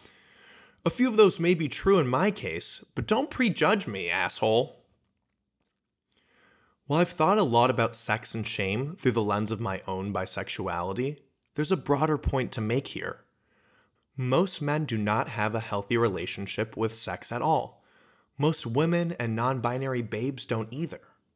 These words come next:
But men, by and large, have been left out of the sex positivity movement, which is a huge disservice to everyone who ever plans on having sex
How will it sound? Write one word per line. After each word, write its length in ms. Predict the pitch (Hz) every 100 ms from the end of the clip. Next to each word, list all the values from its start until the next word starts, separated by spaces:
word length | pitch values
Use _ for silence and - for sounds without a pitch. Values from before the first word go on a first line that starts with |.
| _
But 160 | 131 113
men, 460 | 123 185 147 135 - _
by 200 | 107 110
and 180 | 101 95
large, 480 | 113 151 107 101 - - - _ -
have 180 | 123
been 160 | 139 127
left 260 | 127 - 156
out 120 | 151
of 80 | 127
the 60 |
sex 300 | 113 131 -
positivity 680 | - 120 117 117 170 170 110
movement, 520 | 92 92 90 - - _ _ _ _
which 160 | 139 170
is 120 | 156
a 40 |
huge 500 | 143 - 214 214 -
disservice 560 | 156 175 - 117 117 117
to 200 | - -
everyone 500 | 120 160 127 107 110 -
who 180 | 127 -
ever 220 | 151 175 190
plans 320 | 180 170 147
on 100 | 127
having 320 | 127 120 110
sex 520 | - 170 185 - -